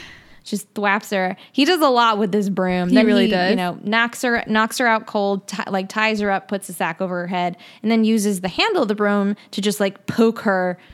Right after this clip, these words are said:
Speaker 1: and giggle. He's having the best time. Just, it's creepy. It is
Speaker 2: Real,
Speaker 1: so
Speaker 2: it's
Speaker 1: creepy
Speaker 2: real, real gross.
Speaker 1: watching him just, like, poke her. And so he gets her in the car and he's like, "Oh, okay. Are you comfortable?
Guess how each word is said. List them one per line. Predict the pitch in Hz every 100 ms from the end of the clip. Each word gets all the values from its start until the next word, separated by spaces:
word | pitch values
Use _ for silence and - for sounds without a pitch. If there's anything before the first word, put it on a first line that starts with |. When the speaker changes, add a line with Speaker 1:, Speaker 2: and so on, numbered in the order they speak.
| - _ _ -
Speaker 1:
and | 202
giggle. | 185 190 175 175 214 240
He's | 202 214
having | 208 196
the |
best | 185 220 208
time. | - 208 190
Just, | 180 -
it's | 202 -
creepy. | - 247 349 349 175 -
It | 254
is | 247
Speaker 2:
Real, | 190 185
Speaker 1:
so | - 208
Speaker 2:
it's | -
Speaker 1:
creepy | 302 277 240
Speaker 2:
real, | 175 165 -
real | 185 185 -
gross. | 156 -
Speaker 1:
watching | 269 269 277
him | 254 262
just, | 247 247
like, | 214 214 -
poke | 233 240 240
her. | 247 247 269 269 - - - 233
And | 233
so | 240
he |
gets | 233 269
her | 302
in | 277
the | 254
car | 240 233
and | 233
he's | 214
like, | 202 220
"Oh, | 208
okay. | 196 - 175
Are |
you | 180 180
comfortable? | - 214 214 277 370 320